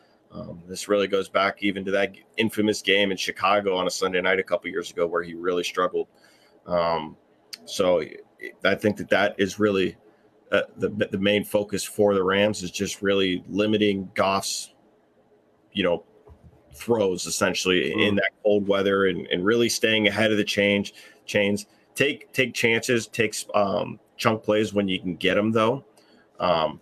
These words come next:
Speaker 1: they have a lot of plays where it's just little s-, like, minor tweaks,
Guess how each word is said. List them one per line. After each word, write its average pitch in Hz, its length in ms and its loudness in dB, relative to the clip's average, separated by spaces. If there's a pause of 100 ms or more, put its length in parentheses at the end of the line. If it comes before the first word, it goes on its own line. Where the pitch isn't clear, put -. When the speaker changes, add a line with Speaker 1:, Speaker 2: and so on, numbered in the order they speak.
Speaker 1:
they 110 180 0
have 110 160 2
a 95 40 2
lot 101 360 2
of 110 80 -2
plays 107 460 2
where 95 160 0
it's 92 180 -4
just - 320 -6
little 113 160 2
s-, - 560 -4
like, 98 260 -2
minor 104 440 2
tweaks, - 500 -4